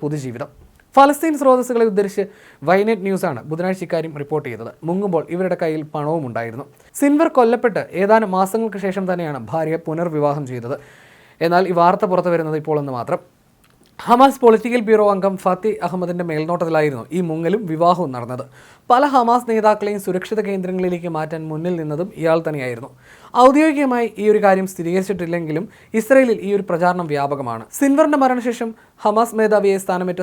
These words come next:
സഹോദരൻ മുഹമ്മദ് സിൻവറിന്റെ ഭാര്യ നജ്വ സിൻവറും അബു സമറിനൊപ്പം വ്യാജരേഖകൾ ഉപയോഗിച്ച് റഫ അതിർത്തി വഴി ഈജിപ്തിലേക്ക് കടന്നതായി ഒരു ഇസ്രായേലി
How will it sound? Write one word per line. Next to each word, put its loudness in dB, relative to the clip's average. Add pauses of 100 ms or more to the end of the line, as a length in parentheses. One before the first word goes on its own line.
സഹോദരൻ -4 (120)
മുഹമ്മദ് -6
സിൻവറിന്റെ -4
ഭാര്യ -2 (140)
നജ്വ -4
സിൻവറും -4 (380)
അബു 2
സമറിനൊപ്പം -4
വ്യാജരേഖകൾ 0
ഉപയോഗിച്ച് -4 (180)
റഫ 0 (120)
അതിർത്തി -6
വഴി 0 (400)
ഈജിപ്തിലേക്ക് -2
കടന്നതായി 0 (100)
ഒരു 6
ഇസ്രായേലി 2